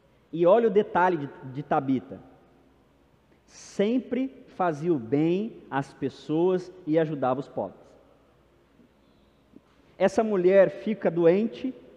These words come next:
e morre. Seu corpo é colocado no andar superior da casa, e aí chamam Pedro pra vir.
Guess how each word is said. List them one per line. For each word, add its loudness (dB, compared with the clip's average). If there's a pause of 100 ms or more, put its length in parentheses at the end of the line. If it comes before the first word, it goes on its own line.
(140)
e -4
morre. 2 (1300)
Seu 2
corpo 4
é 0
colocado 0
no 0
andar 2
superior 2
da 0
casa, -2 (1200)
e 6
aí 6
chamam 2
Pedro 4
pra -2
vir. -6